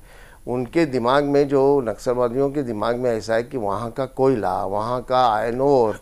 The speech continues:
<coughs> इसका exploitation करने के लिए कुछ लोग, धनवान लोग जो है,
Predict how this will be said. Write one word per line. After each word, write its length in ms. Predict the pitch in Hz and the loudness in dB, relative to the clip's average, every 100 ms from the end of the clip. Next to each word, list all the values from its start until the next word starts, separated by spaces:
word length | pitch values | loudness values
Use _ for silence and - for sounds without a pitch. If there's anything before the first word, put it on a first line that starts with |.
| - | -2
<coughs> 400 | - - 107 - | -2 -2 -8 -8
इसका 520 | 127 - - 165 180 | -6 -4 4 8 8
exploitation 840 | 180 135 - 147 156 143 - 147 | 6 2 2 4 4 0 -2 -2
करने 380 | 143 120 110 123 | 0 -2 0 -2
के 180 | 117 147 | -2 -4
लिए 360 | 120 110 120 135 | -4 -2 -2 -2
कुछ 340 | - 135 - | -4 -8 -4
लोग, 600 | 110 113 123 107 95 95 | 0 2 0 -4 -8 -8
धनवान 560 | 98 101 113 127 139 107 | -8 -4 0 2 0 -2
लोग 300 | 101 113 98 | -6 -6 -6
जो 140 | 104 | -8
है, 540 | 92 95 104 - - | -6 -10 -12 -14 -20